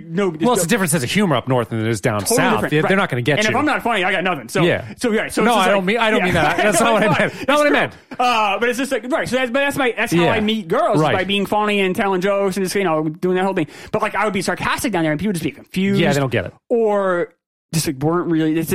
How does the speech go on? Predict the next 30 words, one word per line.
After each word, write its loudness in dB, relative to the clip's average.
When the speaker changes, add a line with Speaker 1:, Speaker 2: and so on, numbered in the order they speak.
Speaker 1:
I 0
just -4
wasn't, -2
I 0
just -4
didn't, -2
I -4
had 0
a -2
really 0
hard 0
time, -2
like, -4
kind -4
of, -20
even, 0
like, -2
communicating 0
with -6
people. 0
Speaker 2:
Yeah. 2
Speaker 1:
Um, 2
'cause 0
I'm 0
talking -4
so 0
fast -2
and -6
they -2
were, -2